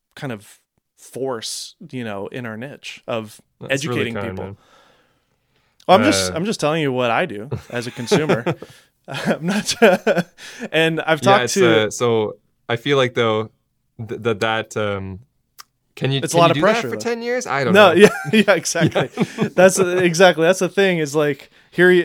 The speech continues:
Speaker 1: you know, here I am t-, saying all this, but you're kinda like, "Okay, well, I don't wanna <laughs> do that forever." <laughs> So, yeah, I mean, I, I totally feel your dilemma. That's why, <laughs> that's why I'm leaving, uh, <laughs> the,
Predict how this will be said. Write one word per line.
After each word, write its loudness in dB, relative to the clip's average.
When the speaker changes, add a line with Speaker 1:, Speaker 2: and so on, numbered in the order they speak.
Speaker 1:
you -4
know, 0
here -2
I 0
am -6
t-, -10
saying -2
all -2
this, -6
but -2
you're -4
kinda -6
like, -6
"Okay, -4
well, -4
I -6
don't -4
wanna -6
<laughs> -6
do 2
that 0
forever." -4
<laughs> -4
So, -4
yeah, 4
I 2
mean, 2
I, 2
I 0
totally 0
feel -4
your -2
dilemma. -4
That's -6
why, 2
<laughs> -18
that's -8
why -4
I'm -6
leaving, -10
uh, -2
<laughs> -20
the, 2